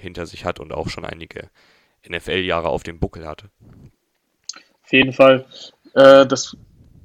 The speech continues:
Speaker 2: Ding bei Godwin ist auch, der läuft die Routen so zwischen zehn und zwanzig Yards sehr gut. Also das ist auch genau diese Intermediate-Distanz, die, äh, der, der Brady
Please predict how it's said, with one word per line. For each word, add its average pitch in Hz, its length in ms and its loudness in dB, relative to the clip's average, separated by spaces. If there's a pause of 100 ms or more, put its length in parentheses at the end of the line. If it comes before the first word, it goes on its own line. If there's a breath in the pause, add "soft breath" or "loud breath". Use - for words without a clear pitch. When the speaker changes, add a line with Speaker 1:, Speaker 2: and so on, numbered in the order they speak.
(140)
Speaker 2:
Ding 170 160 4
bei 160 100 8
Godwin 160 380 6
ist 160 120 -4
auch, - 140 -2
der 139 120 -2
läuft 147 240 -2
die 156 80 0
Routen 160 440 -4
so 147 140 -2
zwischen 151 460 -4
zehn 175 800 -4 (200)
und 147 180 -4
zwanzig 135 480 -6
Yards 120 320 -4
sehr 123 140 -4
gut. 117 280 -8 (380 soft breath)
Also 127 200 -6
das 143 300 -6
ist 156 140 0
auch 139 120 -4
genau 139 300 2
diese 131 200 -4
Intermediate-Distanz, 151 1080 -4 (440 soft breath)
die, 131 300 2
äh, 127 420 -2
der, 123 260 0
der 120 240 -6
Brady 131 560 2